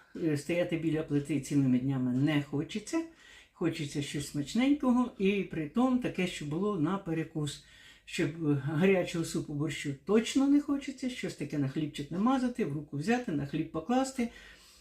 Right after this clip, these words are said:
І ось такі перекуси у нас проходять, я не знаю, як у вас. Тому сьогодні готуємо з того, що виросло на городі, а це в нас кабачкова ікра. Не на зиму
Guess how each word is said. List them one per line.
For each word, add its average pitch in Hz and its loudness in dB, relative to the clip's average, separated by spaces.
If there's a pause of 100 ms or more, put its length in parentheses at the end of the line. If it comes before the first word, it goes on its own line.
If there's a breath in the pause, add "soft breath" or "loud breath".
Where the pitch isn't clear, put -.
(120 loud breath)
І 190 0
ось 185 0
такі 175 -2
перекуси 170 -2 (840)
у 165 -2
нас 214 6
проходять, 139 -2
я 180 0
не 151 2
знаю, 127 -2
як - -10
у - -12
вас. - -18 (1040 loud breath)
Тому 220 6
сьогодні 262 6
готуємо 165 0
з 143 -8
того, 151 -2
що 147 -4
виросло 147 -2
на 143 2
городі, 233 2
а 151 -2
це 208 0
в 233 2
нас 214 -2
кабачкова 180 0
ікра. 147 -2 (220)
Не 190 6
на 151 2
зиму 151 2